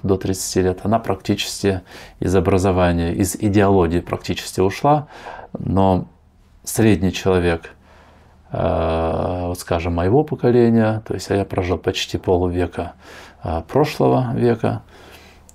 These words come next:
и, э, много лет, э, как раз получил два высших образования при Советском Союзе. И вот эта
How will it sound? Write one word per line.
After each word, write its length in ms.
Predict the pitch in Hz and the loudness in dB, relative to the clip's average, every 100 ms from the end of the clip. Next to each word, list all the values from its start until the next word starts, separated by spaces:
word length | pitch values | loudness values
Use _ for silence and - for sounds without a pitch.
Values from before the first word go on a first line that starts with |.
| - | -10
и, 640 | 117 98 92 87 87 85 85 | -4 0 2 2 0 0 -2
э, 680 | 87 90 90 90 101 104 - - - - _ | -2 -4 -4 -4 -6 -8 -12 -18 -20 -20 _
много 300 | 95 95 90 | 0 2 2
лет, 380 | 87 85 - - - - - - | 2 0 -2 -10 -20 -20 -20 -12
э, 460 | 92 85 - 95 - | -6 -4 -4 -4 -6
как 220 | - 92 - | -6 -6 -2
раз 360 | 85 87 - | -4 -4 -6
получил 580 | - 92 95 - 85 87 - - - - - - | -2 -2 -2 -2 -2 -2 -10 -20 -20 -20 -20 -6
два 220 | 92 92 | -2 0
высших 360 | 87 90 - - | 0 -2 -4 -6
образования 800 | 82 92 92 87 85 82 82 82 - - | 0 0 2 2 2 0 -4 -8 -14 -10
при 120 | 95 | -8
Советском 540 | - 104 147 - 143 | 0 2 2 0 -4
Союзе. 600 | - 131 123 117 117 113 - - | 0 2 2 0 -2 -4 -8 -18
И 540 | - 104 101 95 92 - - | -2 2 4 4 2 -2 -8
вот 140 | - | 0
эта 240 | 104 - | 0 4